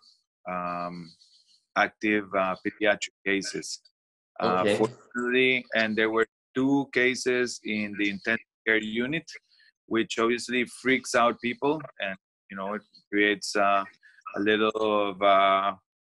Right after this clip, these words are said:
Speaker 1: higher level of awareness and, and alert. So schools, well, schools are gonna remain closed until, uh, September, I believe. Um,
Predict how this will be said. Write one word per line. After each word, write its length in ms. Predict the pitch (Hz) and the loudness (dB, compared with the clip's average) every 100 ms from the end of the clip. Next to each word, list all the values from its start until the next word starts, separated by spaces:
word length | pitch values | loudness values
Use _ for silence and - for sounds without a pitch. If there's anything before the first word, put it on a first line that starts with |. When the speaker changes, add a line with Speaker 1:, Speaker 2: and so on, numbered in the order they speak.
| - - | -18 -14
Speaker 1:
higher 260 | - 113 117 | -4 -2 0
level 360 | 117 113 110 113 | 0 -2 -2 -6
of 140 | 104 | -6
awareness 560 | 101 101 110 113 113 117 _ - - | -6 -2 -2 -2 -6 -10 _ -18 -12
and, 380 | 98 95 95 95 _ _ - | -10 -10 -12 -16 _ _ -10
and 120 | 104 | -6
alert. 380 | 98 113 139 147 - - _ - - _ _ _ _ - | -2 0 0 -2 -20 -20 _ -20 -20 _ _ _ _ -14
So 500 | - 123 120 120 113 | -4 0 0 0 -4
schools, 1040 | - - 151 165 170 170 165 - - - | -8 -4 2 2 2 0 -2 -6 -12 -12
well, 360 | 127 123 117 101 - | 0 2 2 -2 -16
schools 340 | - 143 151 | -6 0 0
are 60 | 156 | 0
gonna 240 | 147 147 139 | -2 -2 -4
remain 340 | 135 139 139 | -2 -2 -2
closed 460 | 135 143 147 143 - - | -2 0 2 0 -8 -6
until, 680 | 117 113 - 113 113 113 110 | -4 -4 -4 -4 0 0 0
uh, 420 | 107 104 104 101 101 - _ _ - | 0 0 0 -2 -6 -14 _ _ -14
September, 480 | - - 127 147 151 | -10 -4 -2 2 2
I 120 | 135 | 2
believe. 360 | 135 143 190 175 - - _ _ _ _ _ _ _ _ _ _ 104 | 0 -2 -2 -4 -14 -16 _ _ _ _ _ _ _ _ _ _ -8
Um, 520 | 107 104 104 101 98 | -4 -4 -4 -8 -10